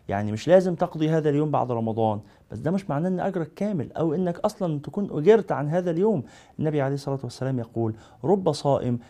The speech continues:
ليس له من صيامه إلا الجوع والعطش". فأنت ممكن تبقى تاعب نفسك جدًا طول النهار، ما بتاكلش وما بتشربش وتارك شهوة ال-، الجماع، ومع ذلك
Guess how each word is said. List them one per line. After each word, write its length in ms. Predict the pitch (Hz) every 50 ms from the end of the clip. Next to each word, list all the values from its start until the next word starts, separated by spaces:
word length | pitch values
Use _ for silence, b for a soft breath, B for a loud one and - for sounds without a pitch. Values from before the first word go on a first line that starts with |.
| B B -
ليس 360 | 131 151 214 269 247 - 190
له 220 | 185 208 196 196
من 140 | 175 160 147
صيامه 500 | 143 - - 165 185 202 202 185 165 156
إلا 260 | 147 - 196 202 190
الجوع 280 | 165 143 143 202 220 202
والعطش". 680 | 202 175 160 160 165 - 269 262 - - - - - B B B B
فأنت 200 | B - 160 151
ممكن 240 | 180 226 262 254 226
تبقى 200 | - - - -
تاعب 440 | 147 - 233 269 277 247 226 208 -
نفسك 320 | 196 220 240 - - 196
جدًا 320 | 175 180 220 180 175 180 165
طول 260 | 143 - 247 277 269
النهار، 440 | 240 214 202 190 196 208 202 185 160
ما 120 | 160 175
بتاكلش 560 | 165 - - 202 196 247 254 226 165 143 -
وما 100 | - 156
بتشربش 600 | 160 160 - 180 160 - 220 247 247 - - -
وتارك 400 | 143 139 139 - 226 254 247 240
شهوة 340 | 233 - 240 247 247 233 226 226
ال-، 220 | 214 202 196 196 196 B B B B B -
الجماع، 520 | - 180 160 180 190 214 247 285 311 294 B B B -
ومع 220 | 131 147 156 151
ذلك 440 | 151 143 175 175 180 185 180 - -